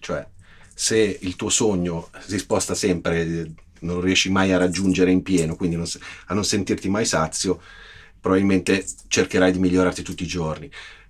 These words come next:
Per me, eh, l-, l'America in generale, con la sua cultura, in primis l'hip hop, eh, che, che proprio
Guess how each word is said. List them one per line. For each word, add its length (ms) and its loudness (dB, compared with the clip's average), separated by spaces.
Per 140 -4
me, 240 2
eh, 440 0
l-, 400 -4
l'America 580 0
in 80 2
generale, 440 0
con 100 -4
la 60 -2
sua 140 -6
cultura, 440 -4
in 80 -6
primis 340 -2
l'hip 180 -6
hop, 360 -2
eh, 760 -8
che, 140 -12
che 160 -8
proprio 420 -4